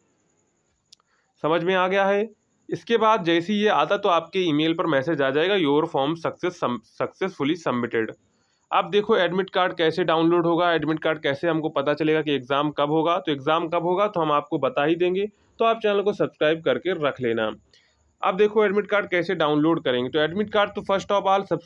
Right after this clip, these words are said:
आपके ईमेल पर आ जाएगा, होगा आपके ईमेल पर आ जाएगा, ठीक है। इसके बाद अगर आप डाउनलोड करना चाहें तो आप लोग मैनुअली अपने मोबाइल नंबर से डाउनलोड कर पाएंगे। कैसे डाउनलोड करेंगे वो भी हम आपको बताएंगे, कैसे आपको डाउनलोड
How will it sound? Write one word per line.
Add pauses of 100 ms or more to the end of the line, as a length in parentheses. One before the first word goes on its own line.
आपके (100)
ईमेल
पर
आ
जाएगा,
होगा (340)
आपके
ईमेल
पर
आ
जाएगा,
ठीक
है। (380)
इसके
बाद
अगर
आप
डाउनलोड
करना
चाहें
तो
आप
लोग
मैनुअली
अपने
मोबाइल
नंबर
से
डाउनलोड
कर
पाएंगे। (380)
कैसे
डाउनलोड
करेंगे
वो
भी
हम
आपको
बताएंगे,
कैसे
आपको
डाउनलोड